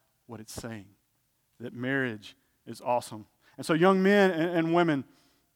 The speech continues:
there, there's beauty and there's excitement in living the way that God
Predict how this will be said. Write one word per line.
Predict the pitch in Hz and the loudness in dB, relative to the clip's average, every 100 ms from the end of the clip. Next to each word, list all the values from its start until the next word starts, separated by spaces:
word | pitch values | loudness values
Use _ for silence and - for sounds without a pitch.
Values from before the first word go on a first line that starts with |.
| _ _ - | _ _ -4
there, | 147 151 | -2 0
there's | 156 143 | 0 -2
beauty | 117 165 180 180 180 | -2 -2 0 4 4
and | 156 | 4
there's | 147 135 | 2 -2
excitement | 135 - - - 160 151 131 131 | -6 -4 -4 -4 -6 -6 -10 -8
in | 127 | -6
living | 139 143 | -4 -4
the | 131 | -4
way | 131 | -4
that | 131 131 | -6 -8
God | 135 139 143 127 | -6 -4 -2 -4